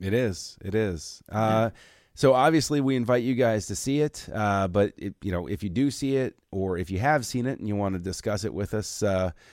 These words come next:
Speaker 1: you can find us over on, uh, nerdparty dot com slash contact. Just look up the show and drop us a line.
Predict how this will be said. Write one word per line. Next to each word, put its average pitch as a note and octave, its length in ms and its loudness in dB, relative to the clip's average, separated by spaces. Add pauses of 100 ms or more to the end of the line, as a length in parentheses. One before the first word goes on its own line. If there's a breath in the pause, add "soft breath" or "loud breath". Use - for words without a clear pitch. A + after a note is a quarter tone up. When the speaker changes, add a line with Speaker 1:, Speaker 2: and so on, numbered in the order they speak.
(240 soft breath)
Speaker 1:
you B2+ 120 -2
can A#2+ 120 2
find A#2 180 2
us G#2+ 140 0
over A2 240 2
on, G2 220 0
uh, F#2 160 2
nerdparty G#2+ 520 0
dot G2 160 2
com G2+ 320 0
slash E2+ 260 -4
contact. A#2 680 -4
Just F#2 200 -8
look F#2 160 -6
up - 120 -8
the - 40 -10
show F#2+ 280 0
and F2+ 80 -4
drop E2+ 240 -2
us E2+ 100 -6
a F2+ 60 -4
line. F#2+ 460 -2